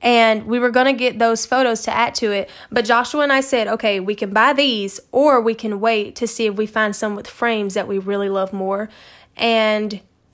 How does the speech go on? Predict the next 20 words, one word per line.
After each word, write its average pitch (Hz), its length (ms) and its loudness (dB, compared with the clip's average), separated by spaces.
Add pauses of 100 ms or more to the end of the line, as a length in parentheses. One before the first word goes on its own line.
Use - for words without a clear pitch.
(160)
we 226 260 -4
did 240 160 0
not. 247 480 -4
We 220 240 -4
totally 233 440 -2
forgot 226 280 -4
to - 60 -8
go 214 120 -4
back 208 180 -4
and 208 80 -6
get 226 120 -6
those. 196 260 -4 (280)
We 220 160 2
actually 233 400 2
may 220 160 0
be 208 100 -2
going 196 240 -2
again 185 240 -4
this 190 220 -6
weekend. 190 340 -8